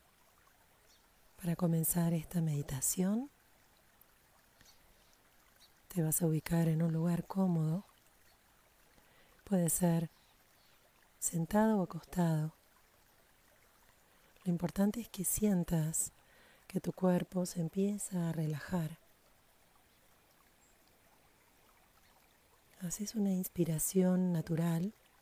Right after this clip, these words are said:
a tu propio ritmo, sintiendo la capacidad de tu aire entrando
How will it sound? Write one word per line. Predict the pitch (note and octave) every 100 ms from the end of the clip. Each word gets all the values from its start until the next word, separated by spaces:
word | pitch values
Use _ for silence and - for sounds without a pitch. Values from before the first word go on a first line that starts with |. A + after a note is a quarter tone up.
| _ _ _ _ _ _ _ -
a | F#3
tu | E3+
propio | - F3 F3 D#3+ C#3+
ritmo, | D3 C#3+ F3 F#3+ B3+ _ _ _ _ _ _ _ _ _ _ _ _ _ _ _ _ _ _ _ _ _ _ - _ _ _ _ _ _ _ _ _ _ _ _ _ _ _ -
sintiendo | - F#3+ G3 G3+ G3+
la | F3+
capacidad | - E3+ E3+ D#3+ - E3
de | E3 D#3+
tu | D#3+ D#3+
aire | E3+ E3 D#3 -
entrando | - D3+ - F#3 F#3 F3+ F3 E3+ F3